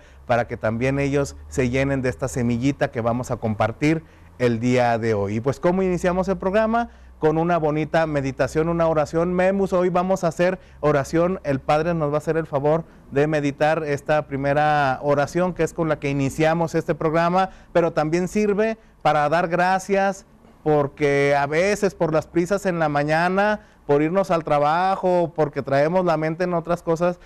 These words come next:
se nos olvida darle gracias a Papá Dios por un día más de vida. Entonces, esta oración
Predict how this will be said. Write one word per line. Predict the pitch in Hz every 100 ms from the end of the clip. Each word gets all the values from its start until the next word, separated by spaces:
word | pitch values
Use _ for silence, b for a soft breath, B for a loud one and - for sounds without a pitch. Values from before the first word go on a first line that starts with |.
| b
se | b 139
nos | 139
olvida | 143 139 156
darle | 170 156 160
gracias | 151 156 165 151
a | 139
Papá | 120 131 139
Dios | 143 147
por | - 131
un | 143
día | 143 143
más | 143 139 131
de | 127
vida. | 120 117
Entonces, | 113 123 131 143
esta | 147 156
oración | 147 139 131 160 175